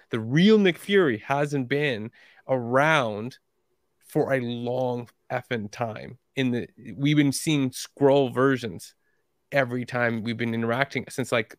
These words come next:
the first Avengers is, like, the last time, or somewhere in between the first Avengers and, like, uh, Age of Ultron, I think it was, <clears throat> um, where he's been constantly Skrulls. There was a, w-, I forget which movie, it might have been Civil War or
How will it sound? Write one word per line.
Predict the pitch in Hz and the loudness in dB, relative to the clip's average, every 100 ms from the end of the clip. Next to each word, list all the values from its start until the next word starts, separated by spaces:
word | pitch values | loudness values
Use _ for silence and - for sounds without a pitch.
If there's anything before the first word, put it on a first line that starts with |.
| - | -10
the | 117 | -10
first | - 123 120 | -4 -4 -4
Avengers | 117 113 120 113 110 | -4 -2 -2 -4 -6
is, | 110 | -6
like, | 113 | -6
the | 110 | -2
last | 107 110 - | 0 -2 -4
time, | 120 110 107 | -8 -6 -4
or | 107 - - - | -8 -12 -20 -10
somewhere | - 143 135 | 2 6 6
in | |
between | 123 139 131 | 4 0 0
the | 120 | 0
first | 123 123 | -4 -6
Avengers | 113 120 120 113 | 0 0 2 -2
and, | 117 | -2
like, | 107 104 - _ - - - - | -2 -2 -6 _ -20 -20 -14 -2
uh, | 117 110 110 | 2 2 2
Age | 131 127 | 0 2
of | 117 | 2
Ultron, | 120 117 117 | 2 0 -4
I | 110 | -4
think | 117 | -4
it | 113 | -2
was, | 107 104 107 - _ _ | -2 -2 -4 -10 _ _
<clears throat> | _ - | _ -2
um, | 123 117 113 113 113 | 2 4 4 2 2
where | 120 117 | 2 2
he's | 127 117 - | -2 -8 -12
been | 113 120 113 107 - | -4 -2 -4 -8 -14
constantly | - 120 120 120 - 107 | -8 0 2 2 -4 -12
Skrulls. | 98 - 123 90 - - - - - | -10 -4 -4 -4 -10 -20 -20 -20 -8
There | 147 151 | 2 4
was | 151 | 6
a, | 147 139 - - | 6 4 0 -10
w-, | 143 127 | 0 0
I | 143 | 2
forget | 156 175 | 2 2
which | 165 | 2
movie, | 147 | 0
it | 117 | 4
might | 135 | 2
have | 147 | 2
been | 131 | -2
Civil | - 120 110 | -4 -4 -2
War | 110 110 110 | 0 2 2
or | 76 110 107 104 | 0 2 2 0